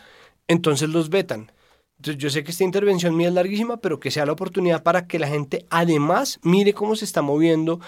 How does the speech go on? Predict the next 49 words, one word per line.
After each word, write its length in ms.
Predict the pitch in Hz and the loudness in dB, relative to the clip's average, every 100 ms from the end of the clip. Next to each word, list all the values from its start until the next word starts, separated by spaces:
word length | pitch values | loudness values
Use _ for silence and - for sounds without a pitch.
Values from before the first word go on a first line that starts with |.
| - | -6
el 160 | 160 165 | 0 2
mercado 400 | 156 135 127 131 | 2 -2 -2 0
laboral 380 | 156 175 165 160 | 2 2 2 0
en 100 | 160 | 0
términos 380 | 156 135 143 143 | -2 -2 -2 -2
de 100 | 139 | -4
periodismo 460 | 143 127 123 123 | -4 -2 -2 -2
deportivo, 480 | 127 131 131 185 180 | -4 -4 -2 2 2
porque 200 | 170 139 | 0 -8
los 200 | 127 117 | -10 -10
que 100 | - | -10
están 340 | - - 156 180 | -10 -8 -8 -4
quedando 360 | 190 202 202 | -2 -2 -4
por 160 | 175 143 | -6 -6
fuera 280 | 139 117 - - - | -6 -6 -8 -16 -10
son 220 | - 165 | -2 0
personas 400 | 147 156 170 170 | 0 -2 -2 -4
que 120 | - 143 | -6 -6
se 100 | 139 | -4
han 80 | |
atrevido 460 | 131 131 151 131 127 | -4 -2 -2 0 0
a 20 | |
alzar 240 | 127 151 139 | -2 -6 -4
la 120 | 151 | 0
voz 340 | 190 196 - - _ _ | 2 0 -4 -18 _ _
para 260 | - 160 156 | -2 0 -2
criticar 720 | - 175 185 175 170 170 160 - - _ | -6 -6 -6 -6 -2 -2 -2 -6 -20 _
el 160 | 165 156 | -2 -2
sistema 580 | - 131 - 147 156 - _ _ | -4 -6 -4 -2 -4 -8 _ _
y 140 | 160 | -4
la 100 | 147 | -2
manera 320 | 135 123 120 127 | -2 -4 -4 -4
en 140 | 127 | -6
que 240 | - 170 | -4 -4
funciona 580 | - 147 135 131 147 139 | -2 -2 -2 -2 -2 -2
el 100 | 139 | -4
fútbol. 380 | 139 202 139 131 | -4 -8 -6 -6
Y 80 | 123 | -6
esto 220 | - 127 | -6 -6
no 120 | 123 | -6
solamente 680 | 131 170 180 185 180 196 - | -2 0 0 -2 -4 -4 -4
está 300 | 147 135 131 | -6 -4 -4
en 160 | 123 123 | -4 -2
Winsports, 560 | 139 135 156 156 - | -2 -2 0 0 0
R 200 | 123 127 | -8 -8
C 280 | 120 135 139 | -6 -4 -2
N, 160 | 143 147 | -2 -4
Caracol 400 | 135 113 120 107 | -6 -6 -10 -10
Televisión, 560 | 127 143 156 196 202 | -6 -4 2 2 2